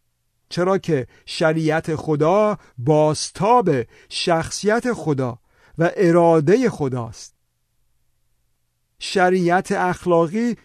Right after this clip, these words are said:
نمی‌تونه ما رو پاک و قدوس و مقدس بگردونه، ولی خدا قادره با تولد تازه بخشیدن به ما در حضور روح القدس به ما توانایی ببخشه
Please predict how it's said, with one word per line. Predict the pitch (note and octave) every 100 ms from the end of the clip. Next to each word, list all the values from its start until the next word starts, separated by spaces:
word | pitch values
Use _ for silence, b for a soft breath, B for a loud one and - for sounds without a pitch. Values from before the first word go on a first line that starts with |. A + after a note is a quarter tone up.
| b
نمی‌تونه | G#3 B3+ - G#3+ E3+ C#3 b b
ما | D3+ F#3 A3
رو | A#3
پاک | - G#3+ A3 A3+
و | G#3+
قدوس | E3+ E3 C3+ B3 G#3+ - - _ _ _ -
و | F3+
مقدس | F3+ E3 F3 C#3 F#3 B3 -
بگردونه، | F3+ D3+ C3+ A#2+ B2+ A#2 - _ _ _ _ _ _ _ _ _ -
ولی | C3+ G3 A3+ A3
خدا | - E3 F3+ G3+ G3+
قادره | E3 D#3 D#3+ D#3+ G#3 D3 - b b b C3+
با | D#3+
تولد | - - E3+ E3+ E3+ D#3+ D#3+ F#3+
تازه | - F3+ E3 D3 C#3+
بخشیدن | D3 C#3 - D3 C#3+ C#3+
به | C#3 C#3
ما | D3+ G3+ G3+ G3+ - _ _ _
در | E3 E3 D3
حضور | A#2 D#3+ C3+ A3+ A#3+
روح | F3+ E3
القدس | D3+ D3 D3 D#3+ F#3+ G#3 - - b b b
به | C3 D#3+
ما | F#3+
توانایی | - - E3+ E3 D#3+ D#3 D3+ F3+ A#3+
ببخشه | B3 A3+ G#3+ - F#3+ F#3